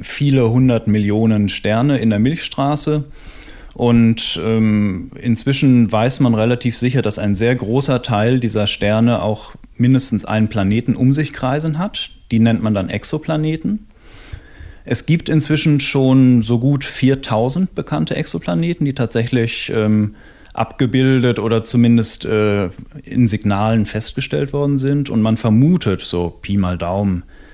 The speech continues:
dass knapp ein Fünftel davon, äh, erdgroß und in einem Bereich um seinen Stern ist, der flüss-, äh, flüssiges Wasser auf der Oberfläche ermöglichen könnte. Also wir sprechen schon von einigen hundert bekannten und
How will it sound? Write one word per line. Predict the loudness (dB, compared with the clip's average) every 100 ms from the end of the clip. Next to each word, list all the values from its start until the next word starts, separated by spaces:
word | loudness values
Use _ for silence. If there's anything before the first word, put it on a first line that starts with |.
| -10
dass | -8 -8
knapp | -4 -2 -2
ein |
Fünftel | -2 0 0 0 -2
davon, | -2 -4 -4 -4 -4 -8 -14 -20 -20 -12
äh, | -6 -6 -4
erdgroß | -4 -4 -6 -4 0 2 2 0 -4 -4
und | -2 0 0 -2 -8 -12 -20 -4
in | 0
einem | 2 2
Bereich | 0 0 0 0 0
um | 0
seinen | 0 0 0
Stern | -2 0 2 0
ist, | 0 -2 -2 -4 -2
der | -2 -2
flüss-, | 0 -2 -2 -8 -10
äh, | -10
flüssiges | -6 -4 -2 -4 -2
Wasser | -4 -2
auf | -4 -2
der | -2
Oberfläche | -2 -4 -6 -4
ermöglichen | -2 -2 -2 -6 -8
könnte. | -6 -4 -4 -6 -8 -12 -20 -20 -20 -20 -20 -20 -14
Also | -6 -4 -2
wir | -2
sprechen | -2 -2 0 0
schon | 0 0
von | 0 -2
einigen | 0 0 2
hundert | 2 0
bekannten | -4 -4 0 0 2 0
und | 0 0 0 0 -6